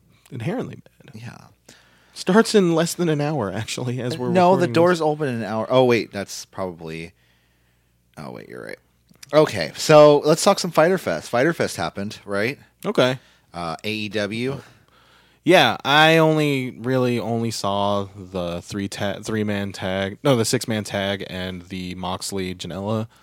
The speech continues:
Speaker 2: Nice.
Speaker 1: match. Uh, I really liked the six-man tag. Uh, I thought Kenny Omega looked like Ronald McDonald in his <laughs> Akuma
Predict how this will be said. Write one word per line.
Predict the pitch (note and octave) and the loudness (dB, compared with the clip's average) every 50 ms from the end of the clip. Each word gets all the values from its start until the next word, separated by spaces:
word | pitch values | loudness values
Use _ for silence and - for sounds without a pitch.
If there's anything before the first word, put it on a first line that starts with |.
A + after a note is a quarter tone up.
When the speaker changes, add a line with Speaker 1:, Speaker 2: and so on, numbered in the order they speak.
| - - _ _ | -16 -16 _ _
Speaker 2:
Nice. | A#2+ C#3+ F3 F#3+ D3 | -12 -10 -8 -4 -2
Speaker 1:
match. | A#2+ B2 B2+ C3 - - - - - - _ - - - | -2 0 0 -2 -2 -4 -4 -6 -8 -12 _ -20 -16 -12
Uh, | F#2 G2+ G2 F#2+ - - - | -10 -8 -8 -8 -8 -4 2
I | G2+ A#2 B2+ D3 D#3 D3+ D3+ D3 C#3 | 6 6 8 8 8 6 4 2 -2
really | A#2 A2 B2 C3 C#3 C#3+ C#3+ | -2 2 2 4 4 4 4
liked | B2+ A2+ A#2 B2 C3 - C#3+ A#2+ A#2 | 4 2 2 0 0 -2 -6 -2 2
the | A#2 A2+ A2+ A2 A2 A2 G#2+ - _ _ _ _ _ | 2 4 4 4 2 0 -2 -6 _ _ _ _ _
six-man | - - B2+ B2 A2+ - B2+ B2 B2 B2 A2+ | -6 -2 -2 -2 0 0 -2 -2 0 -2 -2
tag. | - A2+ A2 A#2 B2 C3 C3 C#3 C3+ - _ _ _ _ _ _ _ _ | -2 0 2 4 4 2 2 -2 -6 -10 _ _ _ _ _ _ _ _
Uh, | - - F2 F2+ F2 F2 F2 F2+ F#2+ G2+ _ _ _ _ _ _ _ _ - _ - | -10 -8 -6 -6 -6 -6 -8 -10 -14 -20 _ _ _ _ _ _ _ _ -20 _ -10
I | F#2 G2 | -10 -10
thought | - - - G#2 G2+ G2+ G2+ G2+ F#2 - _ _ _ _ _ _ _ _ _ _ - | -6 -4 -2 0 0 0 0 -2 -4 -6 _ _ _ _ _ _ _ _ _ _ -12
Kenny | - - A2+ A2+ G#2+ | -8 -6 -4 -2 -4
Omega | G2+ G2+ G2 G#2 G#2 A2 G#2+ G#2 G#2 G2+ F#2+ G2+ G#2 | -2 -2 -4 -2 0 0 2 2 2 0 -4 -6 -8
looked | G#2 G#2 - - | -8 -8 -6 -4
like | G2+ G2 - - | -6 -6 -4 -4
Ronald | G2+ G2 G2+ G2+ G2 G2 | -4 -4 -2 -4 -6 -8
McDonald | F#2+ F#2 G2+ G2+ G2+ G#2 G#2+ A2 A2+ A2 | -10 -8 -6 -6 -4 -4 -4 -6 -4 -4
in | A2 F2+ G2 | -6 -6 -4
his | G2 F#2+ G2 - - - - - | -4 -4 -4 -4 -4 -6 -6 -8
<laughs> | - | -8
Akuma | B2+ - - - A#2 A2 A2+ A#2 A#2 A2 A2 | -8 -8 -4 -4 -4 -2 -2 -2 -2 -4 -6